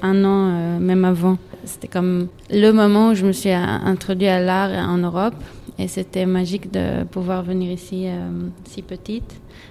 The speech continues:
alors que j'habitais vraiment très loin. Le Louvre, pour moi, c'est vraiment une encyclopédie où on peut venir voir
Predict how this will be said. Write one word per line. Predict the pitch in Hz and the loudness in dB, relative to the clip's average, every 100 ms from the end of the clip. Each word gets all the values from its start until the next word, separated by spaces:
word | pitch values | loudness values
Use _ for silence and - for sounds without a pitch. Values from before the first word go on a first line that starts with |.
| - | -12
alors | 175 180 202 | -4 -2 -2
que | 202 196 | -2 -4
j'habitais | 185 180 190 | -2 -2 -2
vraiment | 180 190 196 | 2 4 2
très | - 185 | 4 4
loin. | 180 175 - - | 6 6 4 0
Le | 185 196 196 | 2 4 4
Louvre, | 202 233 220 | 4 4 2
pour | - 208 | 0 2
moi, | 226 | 2
c'est | 226 214 196 | 0 -6 -6
vraiment | 185 202 | -2 2
une | 214 208 196 185 - | 4 4 2 0 -4
encyclopédie | 202 - - - 190 202 180 214 | -8 -8 -8 -4 -2 -2 2 4
où | 226 | 4
on | 190 180 | 4 4
peut | - 202 | 4 4
venir | 196 202 208 | 4 4 4
voir | 190 202 208 220 - | 0 0 0 -2 -8